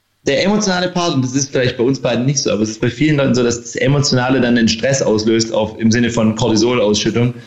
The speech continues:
die wir dann auch wieder nicht haben wollen. Machst doch Gefühl, wenn du das nutzen kannst und gezielt hier was optimieren wirst, ohne damit in Panik zu geraten. Das Gleiche wie bei der Waage. Ich nutz, geh auch auf die Waage, wieg mich. Gibt genug Leute, für die ist die Waage die Hölle und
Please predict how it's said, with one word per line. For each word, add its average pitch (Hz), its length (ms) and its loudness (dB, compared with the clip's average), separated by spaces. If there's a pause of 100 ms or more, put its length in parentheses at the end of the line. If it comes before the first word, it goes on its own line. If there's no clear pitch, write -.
(200)
die 127 100 2
wir 123 60 2
dann 117 120 0
auch 127 160 0
wieder 113 100 2
nicht 104 200 2
haben 101 180 -2
wollen. 113 380 0 (300)
Machst 120 200 0
doch 127 120 -2
Gefühl, 135 340 -2
wenn 117 140 2
du 117 60 2
das 113 200 -2
nutzen 147 340 2
kannst 190 280 0
und 123 140 2
gezielt 135 440 0
hier 127 180 2
was 110 140 0
optimieren 123 500 0
wirst, 170 360 -2
ohne 120 240 2
damit 113 260 2
in 101 100 -4
Panik 127 320 -2
zu 135 80 0
geraten. 131 400 0 (160)
Das - 160 -4
Gleiche 139 240 0
wie 147 80 2
bei 127 120 0
der 117 160 0
Waage. 139 300 -2
Ich - 120 -12
nutz, - 320 -4
geh - 140 -4
auch 165 120 -2
auf 156 120 -2
die 113 100 0
Waage, 104 320 -2
wieg 156 160 -2
mich. - 160 -8
Gibt - 120 -14
genug 120 240 2
Leute, 127 260 0 (340)
für - 80 -2
die 123 60 2
ist 117 100 0
die 110 80 0
Waage 123 320 0
die 113 140 0
Hölle 151 400 0 (280)
und 117 460 0